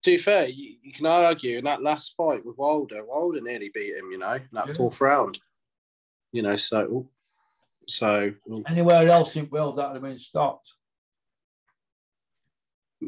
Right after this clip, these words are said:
Speaker 1: Yeah.
Speaker 2: Still not.
Speaker 1: Like, a Wallin fight.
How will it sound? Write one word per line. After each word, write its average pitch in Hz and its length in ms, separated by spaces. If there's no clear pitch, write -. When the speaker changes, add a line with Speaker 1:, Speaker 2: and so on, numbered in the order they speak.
Speaker 1:
Yeah. 113 240
Speaker 2:
Still 131 220
not. 120 200
Speaker 1:
Like, 135 400
a 127 60
Wallin 147 320
fight. 98 380